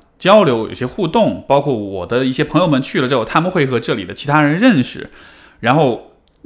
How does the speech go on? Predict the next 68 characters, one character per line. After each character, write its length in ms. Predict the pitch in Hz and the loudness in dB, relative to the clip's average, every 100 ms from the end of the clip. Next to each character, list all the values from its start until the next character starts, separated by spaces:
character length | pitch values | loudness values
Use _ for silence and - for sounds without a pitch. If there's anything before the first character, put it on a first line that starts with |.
| - _ _ | -20 _ _
这 160 | 208 | -2
个 100 | 151 | 0
关 240 | 120 185 196 | 2 2 0
系， 320 | - 110 - _ _ | 0 -4 -6 _ _
这 100 | - | 0
样 120 | 156 120 | 2 4
的 60 | |
一 60 | 120 | 2
些 100 | 143 | 0
关 220 | 160 175 | 0 0
系 80 | 165 | 0
的 100 | 123 | -2
建 380 | - 240 160 110 | 2 4 4 2
立， 160 | 98 | -2
在 200 | - 147 | -2 0
这 80 | 143 | 2
样 120 | 139 | 0
一 60 | 123 | 0
个 80 | 135 | -2
氛 180 | - 165 | 0 2
围 160 | 147 | 2
当 200 | 185 190 | 2 2
中， 220 | 185 185 | 2 2
你 40 | 131 | 0
就 100 | 104 | -2
会 60 | |
发 160 | 143 143 | 0 0
现 160 | 147 123 | 0 -2
好 180 | 87 | -4
像 140 | 92 156 | -4 0
这 140 | 233 | 0
里 100 | 147 | 0
的 100 | 92 | -4
关 180 | 120 139 | -2 -2
系 60 | 131 | 0
建 180 | 139 113 | -2 -2
立 60 | |
和 360 | 101 104 117 - - - - _ | -4 -2 -2 -4 -16 -20 -20 _
在 200 | - 139 | 0 2
夜 140 | 180 | 2
店 160 | 156 151 | 0 0
之 160 | 196 | 2
外 160 | 233 196 | 2 4
又 100 | 156 | 2
是 100 | 143 | 0
有 60 | |
点 140 | 147 98 | -4 -4
不 160 | 170 131 | -4 -4
一 120 | 117 | -2
样 220 | 180 117 | -2 -4
的。 180 | - - | -6 -8
然 120 | 117 143 | -2 0
后 60 | |
再， 340 | 226 170 113 - _ - | 2 2 0 -6 _ -4
然 140 | 127 | -2
后 60 | 175 | 0
再 360 | 311 285 120 - - | 2 4 2 -4 -6
多 180 | 175 170 | -2 0
一 60 | 127 | 0
些 140 | 127 | -2
经 180 | 147 151 | -2 0
验 160 | 143 | 0
之 80 | 113 | -2
后， 80 | 120 | -4
你 100 | 98 | -4
会 100 | 117 | -6
发 200 | 123 131 | -4 -4
现， 260 | 131 107 | -2 -4